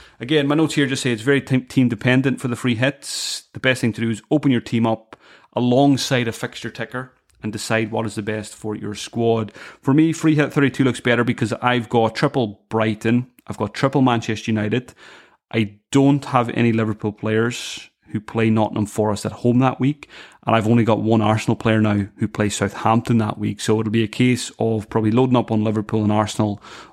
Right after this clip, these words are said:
on the free hits and then getting my Brighton and Manchester United players back afterwards.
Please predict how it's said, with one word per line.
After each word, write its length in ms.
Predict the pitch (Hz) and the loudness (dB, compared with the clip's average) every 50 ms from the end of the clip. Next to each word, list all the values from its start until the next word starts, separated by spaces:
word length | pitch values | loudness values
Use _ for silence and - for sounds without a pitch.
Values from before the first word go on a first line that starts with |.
| _ - | _ 0
on 80 | 107 104 | 2 2
the 80 | 101 | 2
free 240 | - - - 113 101 | 2 0 0 0 0
hits 560 | - 117 143 151 - - - - - - - - - | 2 2 0 0 -2 -8 -10 -8 -8 -8 -8 -6 -2
and 120 | 110 107 | 0 2
then 160 | 110 107 104 | 2 2 2
getting 240 | 101 110 104 104 104 | 2 0 0 0 0
my 120 | 107 104 | 0 0
Brighton 560 | 101 - - 107 107 107 - 110 104 101 - - - - | 0 0 0 0 0 0 0 0 0 0 -2 -4 -6 -2
and 100 | 101 101 | 0 2
Manchester 420 | 104 104 101 - 107 98 - 101 | 2 2 0 0 -2 -4 -4 -4
United 160 | 101 101 101 | -4 -4 -4
players 280 | - 101 104 104 92 - | -4 -4 -4 -4 -4 -6
back 520 | _ - 107 104 104 104 98 - - - _ - - | _ -6 -6 -4 -4 -6 -8 -10 -14 -20 _ -8 -6
afterwards. 760 | 110 110 101 - - - 104 95 101 98 95 95 - - | -4 -4 -6 -8 -8 -8 -6 -4 -4 -6 -8 -10 -12 -14